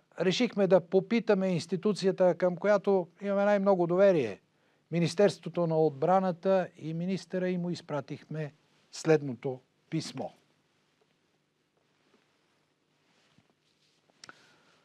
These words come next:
Уважаеми господин министър, вчера, двайсет и пети септември, между дванайсет и тридесет и четиринайсет и тридесет,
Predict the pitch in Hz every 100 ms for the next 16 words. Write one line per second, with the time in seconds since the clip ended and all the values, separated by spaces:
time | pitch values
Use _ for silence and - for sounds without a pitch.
0 | _ - 156 180 233 220 190 180 - 196
1 | 196 185 185 175 - 98 - _ - _
2 | _ _ _ _ _ _ _ _ - -
3 | 208 220 202 170 196 - 196 170 185 208
4 | 196 180 185 - 208 202 165 156 147 143
5 | 151 180 190 196 - 170 165 185 202 170
6 | 143 127 - 156 165 185 160 - 135 127
7 | 165 196 175 - 180 _